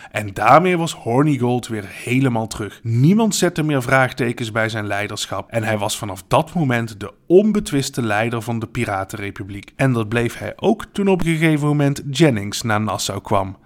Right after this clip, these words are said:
Want Jennings was uiteindelijk teruggegaan naar Jamaica, maar daar bleek dat gouverneur Hamilton ernstig in de problemen zat. Hij was namelijk betrokken bij een complot om de Engelse koning van de troon te stoten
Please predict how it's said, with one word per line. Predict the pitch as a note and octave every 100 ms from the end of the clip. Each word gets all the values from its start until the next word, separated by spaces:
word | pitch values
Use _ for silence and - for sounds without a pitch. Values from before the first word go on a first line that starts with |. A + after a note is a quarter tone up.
| -
Want | B2 C3 A2+
Jennings | D#3 F#3+ D3 - -
was | A#2+ B2+ C3
uiteindelijk | B2 A#2 A2+ C3 A#2+ A2
teruggegaan | - B2 A2+ A2+ A2 G#2+
naar | G2
Jamaica, | G2 G#2+ B2 D#3 C#3 F#2+ B2 -
maar | A2 G#2 G#2+
daar | A2 C3 C#3+
bleek | G#2+ G#2 B2+ -
dat | A2+ -
gouverneur | - A2 G#2+ G2
Hamilton | A#2+ F3+ D#3 - B2+ C3 _
ernstig | D#3 F3+ F3 - C3 A2+
in | G#2+
de | G#2+
problemen | - G#2+ C3 D3 A2+
zat. | G#2 F2+ -
Hij | - B2
was | C#3
namelijk | D3 D3 C#3+ A#2+
betrokken | A#2 - F#3+ - A2
bij | A2+ A2+
een | A#2
complot | A2+ - D3 C#3
om | - B2+
de | B2
Engelse | A#2+ A#2 A2 - -
koning | F#3 F3 A#2+ G#2+
van | G2+
de | -
troon | - G#2
te | G2
stoten | - - G2+ G#2+ D#3+